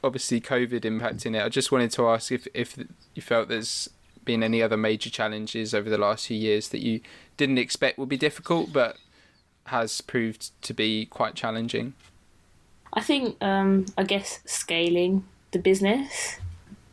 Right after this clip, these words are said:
Speaker 2: that was, like, really challenging. But, like, over covid, I think it was more to do with, like, mental health.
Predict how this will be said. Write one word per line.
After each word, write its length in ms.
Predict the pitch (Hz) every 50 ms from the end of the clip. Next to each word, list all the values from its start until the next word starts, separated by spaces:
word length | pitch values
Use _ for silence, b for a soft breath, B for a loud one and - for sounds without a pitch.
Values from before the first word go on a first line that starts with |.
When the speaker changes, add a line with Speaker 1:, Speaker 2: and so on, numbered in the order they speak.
| - _
Speaker 2:
that 160 | - 160 87 85
was, 160 | 151 175 170
like, 160 | 170 160 -
really 320 | - 170 175 165 160 151 165
challenging. 880 | 160 - - 151 151 156 156 156 160 156 151 151 156 156 156 160 156 - 202 - - - - - _ _ _ _ _ _ _ _ _ _ _ _ _
But, 300 | - 185 175 160 - - - -
like, 180 | 175 170 - -
over 240 | 185 196 190 196
covid, 420 | 196 - - 202 202 202 196 180 170
I 80 | -
think 720 | - - - 170 160 160 156 - - - _ - - - - _ _ _ _ _ _ _ _ _ _ _ _ _ _ _ _ _ _ _ _ _ -
it 80 | -
was 140 | 185 185 175
more 220 | 175 175 170 170 170
to 140 | - -
do 200 | 156 - 165 160
with, 140 | 156 165 165
like, 160 | 170 160 -
mental 460 | - 165 160 151 147 160 156 - 165 156
health. 580 | - 160 147 156 190 247 254 - - - -